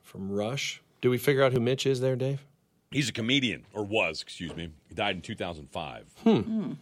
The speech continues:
Speaker 1: Okay.
Speaker 3: Okay. Uh, Chris Farley, Jim Morrison, Bob Marley.
Speaker 1: Yep.
Speaker 3: River Phoenix, Selena, Corey Haim,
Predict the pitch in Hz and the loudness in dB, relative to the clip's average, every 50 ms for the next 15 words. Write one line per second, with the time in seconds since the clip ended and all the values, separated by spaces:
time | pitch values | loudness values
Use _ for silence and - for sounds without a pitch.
0 | - _ _ _ _ - 135 127 - 160 185 190 143 226 - 190 202 196 - _ | -16 _ _ _ _ -6 -4 0 2 2 2 2 2 0 -2 -4 -6 -6 -10 _
1 | _ _ - - - - _ _ _ _ - 185 190 185 185 185 185 185 185 175 | _ _ -20 -20 -20 -20 _ _ _ _ -2 0 2 2 2 2 2 0 0 -2
2 | 180 _ _ _ - - 196 - - - 202 196 196 196 196 190 196 180 165 165 | -6 _ _ _ -6 -6 -4 -2 2 4 6 6 6 4 4 2 0 0 -2 0
3 | 160 175 180 185 180 - - 190 185 185 190 190 180 - - _ _ _ - - | 0 2 0 0 0 0 0 0 2 2 2 0 -2 -6 -12 _ _ _ -2 2
4 | 160 160 165 160 - 170 170 170 175 180 185 190 196 190 - - _ _ - 110 | 4 4 4 4 0 0 2 2 2 2 2 0 0 -2 -6 -14 _ _ 2 4
5 | 117 135 143 - - - _ _ _ _ _ _ _ - 185 175 180 180 - - | 4 4 4 0 -8 -20 _ _ _ _ _ _ _ -2 -2 0 0 -2 -2 0
6 | 202 190 190 185 - - - - - - - - _ _ _ _ _ _ _ _ | 2 2 2 2 0 -4 -6 -6 -6 -6 -8 -12 _ _ _ _ _ _ _ _
7 | _ _ _ _ _ _ _ _ - - - 185 170 170 170 180 180 165 143 139 | _ _ _ _ _ _ _ _ -16 -10 -6 -4 -2 0 0 0 0 0 0 -2
8 | 147 - - _ _ _ _ _ _ _ _ _ _ _ - - 190 180 175 175 | -4 -8 -18 _ _ _ _ _ _ _ _ _ _ _ -4 0 2 4 4 4
9 | 170 151 - 180 175 175 190 202 208 | 2 0 0 0 2 2 2 2 0